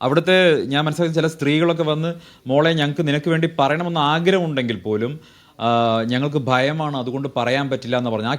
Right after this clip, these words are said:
കേസിൽ സാക്ഷികളായിട്ട് പോലീസ് ആരൊക്കെയോ കൊണ്ടുവന്നു, ഇവർക്ക് പരിചയമില്ലാത്ത ആരൊക്കെയോ കൊണ്ടുവന്നു. അവരെല്ലാവരും കൂറുമാറുന്ന സാഹചര്യം ഉണ്ടായി. ഇതാണ് സ-, യഥാർത്ഥത്തിൽ സംഭവിച്ച കാര്യം എന്ന് പറയുന്നത് എല്ലാവർക്കും ബോധ്യമുള്ള കാര്യമാണ്. പാലക്കാട്,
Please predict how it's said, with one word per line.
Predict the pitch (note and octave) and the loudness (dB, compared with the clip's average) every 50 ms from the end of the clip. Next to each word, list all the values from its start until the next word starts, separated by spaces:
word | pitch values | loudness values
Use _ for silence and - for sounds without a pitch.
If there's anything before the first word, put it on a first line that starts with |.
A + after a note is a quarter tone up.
| - - | -2 0
കേസിൽ | C3+ C#3 D#3 F3 E3+ F3+ D#3 A2+ G#2 G2+ - - - - _ _ - - | 2 2 4 4 2 2 0 0 -2 -6 -8 -14 -20 -20 _ _ -6 -2
സാക്ഷികളായിട്ട് | C#3 B2+ C3+ D3+ - F#3+ F#3+ F3 E3 D3+ C#3+ C3+ C3+ D3+ C#3+ - | 0 2 2 0 0 -2 0 0 2 0 0 -2 -4 -6 -6 -4
പോലീസ് | C3 C3+ C#3 D#3 E3+ F3+ D#3 - | -2 0 0 0 0 -2 -2 -2
ആരൊക്കെയോ | B2+ A#2 B2+ C3+ C#3+ C#3+ C#3+ - C#3+ D3+ | -2 -2 0 -2 -2 -4 -4 -4 -4 -2
കൊണ്ടുവന്നു, | C#3+ C#3+ C3 B2+ B2 A#2+ | -2 -2 -2 -2 -2 -2
ഇവർക്ക് | A#2+ A#2 - - - | -2 -4 -4 -2 -2
പരിചയമില്ലാത്ത | C3 B2 B2 A#2+ D3 D3 C#3 C3 B2+ B2 A#2+ C3 | -2 -2 0 -2 -2 -4 -2 -2 -2 -2 -2 0
ആരൊക്കെയോ | B2 A#2 A#2 A#2+ A#2 B2 A#2 | 0 0 -2 -2 -4 -4 -4
കൊണ്ടുവന്നു. | A#2 A2+ A2 G#2+ G#2+ A2 | -4 -4 -4 -4 -4 -4
അവരെല്ലാവരും | A2 A#2+ C3 B2 A#2+ C3 C#3 C#3 C#3 B2 B2 B2 B2 A2 - | -2 0 0 0 0 0 0 0 0 0 -2 -4 -8 -8 -6
കൂറുമാറുന്ന | A#2+ A#2+ B2+ A#2+ A#2+ A2+ A2+ A2+ A2 | -6 -6 -4 -4 -4 -4 -4 -6 -6
സാഹചര്യം | A2 A#2 G#2 G2+ G2+ G#2 G2 G2 | -4 -4 -4 -2 -2 -4 -4 -4
ഉണ്ടായി. | F#2+ F#2+ F2+ F2 E2+ F2 - - _ _ _ _ _ _ _ _ _ _ _ _ _ _ _ _ _ _ _ _ _ _ _ - | -4 -6 -6 -8 -10 -10 -14 -18 _ _ _ _ _ _ _ _ _ _ _ _ _ _ _ _ _ _ _ _ _ _ _ -10
ഇതാണ് | A2 A2+ C#3 D3+ F3+ G#3+ | -4 -2 0 2 2 0
സ-, | G3 - - | 0 0 0
യഥാർത്ഥത്തിൽ | D3 C#3 C3+ F3 F3 F3 A3 G#3 - | 2 2 4 2 2 2 0 -2 -2
സംഭവിച്ച | F3 D3+ D3+ F#3+ G3 G3 G3 G#3 | -2 0 2 2 2 2 0 0
കാര്യം | F#3 F3 E3 E3+ F3 F#3 | 0 2 2 2 2 0
എന്ന് | F#3 F3+ | -2 -2
പറയുന്നത് | E3 D3 D#3 E3+ C#3+ | -2 0 0 0 0
എല്ലാവർക്കും | C#3+ D#3 E3 D#3+ D#3+ D#3+ E3 E3+ E3 C#3 | 0 0 0 0 0 0 -2 -4 -4 -4
ബോധ്യമുള്ള | B2+ C3 C3+ C3+ D3 D3 C#3 C#3 C#3 | -2 -2 -2 0 0 0 0 0 0
കാര്യമാണ്. | C3+ B2+ B2 A#2 F2+ | 0 0 0 0 0
പാലക്കാട്, | - B2+ C3+ D3 D#3+ E3 D#3+ - D3 C3+ C3 B2+ C3+ D3 D#3+ | 2 2 2 2 0 -2 -2 0 0 2 2 2 2 0 0